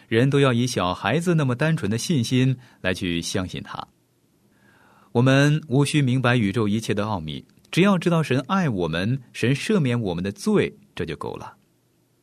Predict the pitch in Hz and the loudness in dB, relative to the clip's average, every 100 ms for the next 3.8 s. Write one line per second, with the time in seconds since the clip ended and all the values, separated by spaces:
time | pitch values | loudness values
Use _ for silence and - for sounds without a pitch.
0 | _ _ - 131 151 139 135 123 139 120 | _ _ 0 2 4 2 2 2 2 4
1 | 123 139 139 143 185 139 101 101 85 - | 2 2 0 0 2 0 0 -2 -2 -6
2 | - 95 113 135 131 131 131 - 101 123 | -6 -2 0 0 0 2 0 0 -6 -6
3 | 82 98 - - 139 - 160 | -6 -6 -8 -8 -6 -4 -6